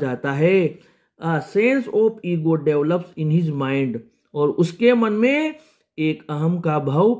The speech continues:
पैदा होने लगता है। अब हम आगे बढ़ते हैं क्वेश्चन नंबर इलेवन, जो हमने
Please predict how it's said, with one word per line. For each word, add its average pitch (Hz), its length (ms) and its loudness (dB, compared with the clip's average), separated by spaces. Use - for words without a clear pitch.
पैदा 127 320 -2
होने 156 420 0
लगता 117 480 -6
है। 135 460 0
अब 156 180 2
हम 170 160 4
आगे 131 260 0
बढ़ते 135 340 -4
हैं 170 180 -2
क्वेश्चन 160 280 -2
नंबर 143 420 0
इलेवन, 165 560 4
जो 220 240 6
हमने 254 520 2